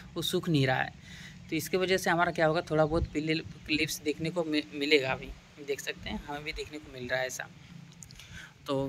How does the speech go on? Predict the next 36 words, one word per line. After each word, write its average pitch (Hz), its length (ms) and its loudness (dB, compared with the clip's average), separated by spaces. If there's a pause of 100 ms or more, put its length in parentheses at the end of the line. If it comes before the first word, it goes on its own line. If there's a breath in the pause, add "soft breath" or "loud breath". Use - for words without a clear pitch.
पीला 175 180 2
लीव्स 196 260 -2
ऐसा, 185 500 6 (1120 loud breath)
ऐसा 165 260 2
आना 160 220 6
जायज़ 143 360 6
है 151 120 2
अभी 143 320 -6
बारिश 135 260 0
के 147 100 -8
टाइम 135 220 -6
में। 143 80 -16 (580 loud breath)
तो 151 60 0
अभी 143 180 2
आपको - 280 0
क्या 147 220 2
करना 143 260 0
है, - 440 -2 (120)
जब 151 200 -2
ऐसा 143 200 -4
पीला 147 300 0
लीव्स 147 260 0
दिखे 139 300 -4 (180)
तो 156 60 0
आपको 139 240 0
एक 151 140 0
ही 180 120 -4 (120)
काम 160 200 2
करना 143 300 2
है 139 160 -2 (540 loud breath)
कि - 60 0
हमें 165 320 2
प्रिकॉशन 165 480 0
लेना 143 280 4
है 151 180 -2 (540 loud breath)
कि 160 300 2